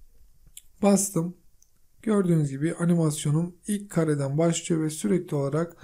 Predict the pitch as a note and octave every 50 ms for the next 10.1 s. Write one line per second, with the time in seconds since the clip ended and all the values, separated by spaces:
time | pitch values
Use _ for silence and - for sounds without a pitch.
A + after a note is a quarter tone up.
0 | - - - _ _ _ - - E3 D#3 D3+ - - D3+ D#3 D#3+ D#3 D3+ D3 C#3
1 | C3 B2+ B2+ A#2 A#2 A#2+ - - G3+ F#3+ - F3 D#3+ D3+ D3 C#3+ C#3 C3+ C3 C3
2 | D3+ F3 E3+ D#3 D3 D#3 E3 E3+ E3+ - - - - - _ _ _ _ _ -
3 | - - - - E3+ D#3 D#3 F3 F3 E3+ E3+ - - - C#3 C#3 C#3+ C#3+ D3 C3
4 | D3 E3 - _ _ _ _ - - - - E3+ D#3 D3+ - D3+ C#3 C3+ C3 C3+
5 | C#3+ D3 D#3 D#3+ E3 D#3 D#3 - - D3 C#3 C3+ C3 B2 - - - D3 D3 D3+
6 | D3 D3 - - B2+ B2+ B2+ B2+ C3 B2 A#2 A#2 - - - - - _ _ -
7 | - _ - - - - - _ _ _ - - A3 G#3+ G#3+ G#3 G3+ G3 F#3 F3+
8 | F3 E3+ F3 F#3 F3+ F3+ - - F#3 F#3+ F#3+ F#3+ F#3 F3+ F3 F3 E3+ E3 E3 D#3
9 | D#3 - D#3 D3+ C#3+ C#3 C#3+ D#3 F3 F3 - G3 F#3 F#3 F3+ E3 D#3+ D#3 E3 E3+
10 | E3+ -